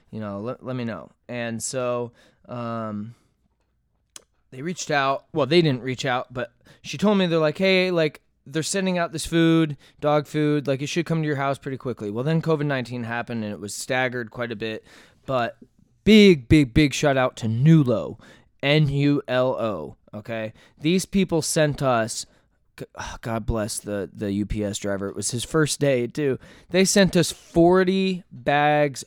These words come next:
of food. Forty, okay? And these are not cheap bags of food. Like, this is high quality food. Like,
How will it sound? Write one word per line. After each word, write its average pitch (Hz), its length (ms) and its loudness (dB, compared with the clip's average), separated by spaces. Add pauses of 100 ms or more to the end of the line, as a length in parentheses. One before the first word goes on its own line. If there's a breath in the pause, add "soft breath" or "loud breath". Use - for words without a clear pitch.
of 127 220 -2
food. 131 480 0
Forty, 202 580 6 (420 soft breath)
okay? 131 380 -8 (220)
And 151 180 4
these 233 180 8
are 214 100 6
not 165 420 4
cheap - 360 -2
bags 131 380 2
of 110 60 -12
food. 120 360 2
Like, 95 160 -8
this 233 200 -4
is 180 80 -8
high 156 320 0
quality 139 480 2
food. 120 460 0
Like, 113 160 -6